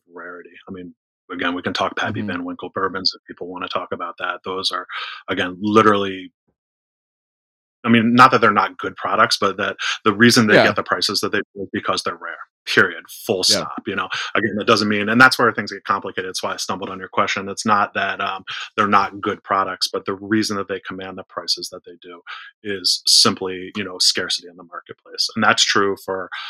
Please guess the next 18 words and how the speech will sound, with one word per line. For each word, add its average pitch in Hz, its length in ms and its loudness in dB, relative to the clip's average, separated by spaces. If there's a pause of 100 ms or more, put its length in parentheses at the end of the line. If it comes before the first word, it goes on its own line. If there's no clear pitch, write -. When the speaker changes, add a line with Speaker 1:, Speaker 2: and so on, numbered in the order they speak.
(120)
Speaker 1:
high-end 95 320 -2
beer, 98 280 2
high-end 92 380 -4
wine, 90 400 -10
et 85 100 -6
cetera. - 360 -6 (160)
And 98 180 -10 (220)
frankly, 135 260 6
people's 104 460 0
belief 98 480 -4
in 90 120 -6
quality 95 460 -4
is 90 140 -6
oftentimes, 92 760 -4
uh, 87 220 -12
connotative 92 680 -8
of, 90 280 -16
um, 92 320 -16